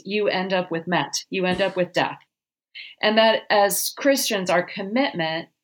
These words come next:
and I think what allows us to do this, particularly in our, in our, our Catholic tradition, is our, our love of the word and.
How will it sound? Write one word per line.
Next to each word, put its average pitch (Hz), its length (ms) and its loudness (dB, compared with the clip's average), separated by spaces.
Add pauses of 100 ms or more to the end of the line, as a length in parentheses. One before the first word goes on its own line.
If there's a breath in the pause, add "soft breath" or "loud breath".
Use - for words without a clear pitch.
(180)
and 214 120 2
I 214 120 2
think 240 200 -2
what 233 100 2
allows 180 500 2
us 170 200 -2
to 156 120 -8
do 151 180 -4
this, 156 280 -6
particularly 156 560 -8
in 147 100 -6
our, 147 260 -6 (100)
in 170 180 -4
our, 156 220 -2
our 180 100 0
Catholic 175 360 -4
tradition, 160 420 -6
is 151 160 -4
our, 151 200 -6 (160)
our 175 220 -2
love 170 300 0
of 180 120 -2
the 160 100 -6
word 151 220 -4
and. 156 480 -4